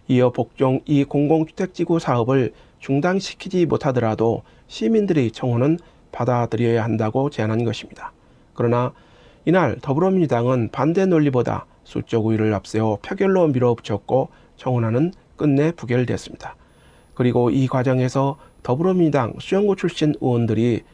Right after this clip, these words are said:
주민들의 청원에 함께하려는 모습은 볼 수 없었습니다. 이 장면을 보면서 성남시의회판 내로남불을 보는 것 같습니다. 만일 국민의힘 소속 시장이 이 사업을 강행했다면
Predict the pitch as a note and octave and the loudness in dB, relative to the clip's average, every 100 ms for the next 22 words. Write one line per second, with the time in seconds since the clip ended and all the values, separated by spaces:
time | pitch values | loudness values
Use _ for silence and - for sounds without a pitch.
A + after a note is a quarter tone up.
0 | _ - A2+ A2+ G#2+ A2 G#2 - F3 E3+ | _ -4 0 0 0 0 -2 -2 0 2
1 | C3+ B2 - - - - G3+ G#3 G3+ D#3+ | 0 -4 -16 -20 -14 -6 -6 -2 0 2
2 | D3+ D3 B2+ A2 A2+ B2 E3+ - A2 G#2+ | 2 2 2 0 0 0 0 0 -4 -2
3 | C3+ C#3+ - B2 - - - - E3 F#3 | -2 -2 -2 -8 -8 -16 -14 -2 0 0
4 | F3 E3+ G3+ G#3 F3+ C3 A2 G#2+ C#3 A2 | 2 4 6 6 6 4 2 2 2 0
5 | - - - - - B2+ B2 A#2 A2+ - | -2 -14 -20 -16 -4 -2 0 0 0 0
6 | A2+ A2 G#2+ - C#3 C#3 - - - A2 | 2 2 0 -2 -2 -4 -10 -20 -4 0
7 | A2 F3 F3 E3+ D#3+ D#3+ A#2+ A#2+ A#2+ B2 | 2 2 2 2 2 2 2 0 0 -2
8 | - G2+ - - - - - - - - | -4 -8 -8 -12 -10 -12 -14 -20 -20 -20
9 | - - _ - D3+ E3+ D3 - - D#3 | -20 -20 _ 0 2 4 2 0 -4 2
10 | D#3+ G3 F#3+ E3+ A#2+ D3 D3 B2+ - B2 | 2 4 4 2 2 -2 0 -2 -2 0
11 | A#2+ A2+ C3 A#2 - _ - C#3 F#3 G3 | 0 2 0 -2 -6 _ -2 0 2 2
12 | E3+ D#3 D3 A2+ - _ - - C#3 F#3+ | 2 4 2 2 -4 _ -10 -2 2 2
13 | E3+ B2+ A2+ B2+ A#2 | 0 -2 0 0 0